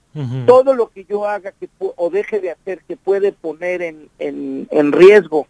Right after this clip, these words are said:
Speaker 2: a terceros, implica que puede haber una intervención del Estado, o que necesariamente tendría que haber una impli-, un, una intervención del Estado.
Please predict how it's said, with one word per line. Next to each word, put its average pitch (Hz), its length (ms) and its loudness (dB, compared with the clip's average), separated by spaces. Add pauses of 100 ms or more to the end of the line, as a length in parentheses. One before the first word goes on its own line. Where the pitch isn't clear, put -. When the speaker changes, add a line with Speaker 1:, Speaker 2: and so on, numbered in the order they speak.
(160)
Speaker 2:
a 151 140 0
terceros, 233 680 2 (580)
implica 208 680 -2 (320)
que 180 140 -2
puede 208 320 6
haber 180 180 0
una 170 160 -16
intervención 131 600 -12
del 101 160 -10
Estado, - 480 -10
o 156 180 6
que 160 140 4
necesariamente 156 840 2
tendría 123 300 -6
que 135 120 -8
haber 127 180 -4
una 131 80 -16
impli-, 120 320 -10
un, 139 340 0
una 143 220 0
intervención 127 500 0
del 123 140 2
Estado. 131 400 4